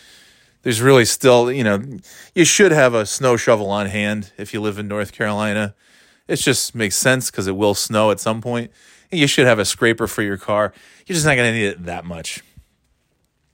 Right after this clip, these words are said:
Uh, so they're pretty content to be down there where it's very warm most of the time. And, and even if you're in the middle of January, even if you do have a cold spell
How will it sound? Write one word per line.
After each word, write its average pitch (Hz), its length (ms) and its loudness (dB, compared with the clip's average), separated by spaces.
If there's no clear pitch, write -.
Uh, 101 380 -2
so 127 300 4
they're 156 180 4
pretty 151 240 0
content 113 460 -4
to 113 80 -8
be 104 180 -6
down 101 220 0
there 101 120 0
where 98 160 0
it's 101 140 -4
very 101 240 0
warm 98 400 -2
most 92 320 -6
of 95 60 -6
the 90 80 -6
time. 87 520 -8
And, 87 140 -12
and 156 120 -2
even 156 180 4
if 143 140 -2
you're 127 80 4
in 120 80 0
the 117 80 0
middle 110 200 2
of 98 80 -2
January, 95 460 -6
even 170 160 -2
if 156 100 -2
you 113 80 -6
do 104 140 -4
have 104 160 2
a 95 60 -2
cold 95 400 -4
spell 90 440 0